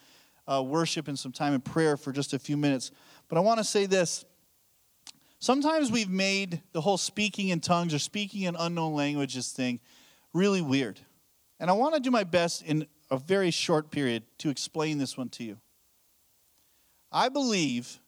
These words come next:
that we are not just bodies, right? I think all of us know this. We're spirit too. It's why we've done a whole month on soul training, on this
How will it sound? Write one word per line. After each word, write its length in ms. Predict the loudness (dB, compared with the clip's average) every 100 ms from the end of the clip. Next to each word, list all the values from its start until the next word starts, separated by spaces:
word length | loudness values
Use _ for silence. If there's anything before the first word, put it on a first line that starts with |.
| _ _ _ _ _ _ _ _ 0
that 80 | 2
we 140 | 2
are 80 | 0
not 320 | 0 0 -2
just 420 | 0 0 0 -10 -20 _ _ _ _ _ _ _ _ -20 -20 _
bodies, 640 | -2 2 2 0 -4 -6 0
right? 400 | 0 -2 -10 -18 _ _ _ -10
I 60 |
think 120 | -4 0
all 160 | 0
of 80 | 0
us 160 | -4 -6
know 120 | -6
this. 340 | -8 -14 -16 _ _ _ _ _ _ _ _ _
We're 120 | -2
spirit 520 | 0 0 2 2 0 2
too. 280 | 2 2 -4 _ _ _ _ _ _ _ _
It's 120 | -4
why 200 | 0 2
we've 200 | 2 0
done 200 | 2 2
a 100 | 2
whole 560 | 0 4 6 6 4 0 -20 -8 2
month 400 | 4 4 2 0
on 200 | 2 2
soul 440 | 2 4 4 2
training, 460 | 0 0 0 2 0
on 140 | 2
this 220 | 0 -2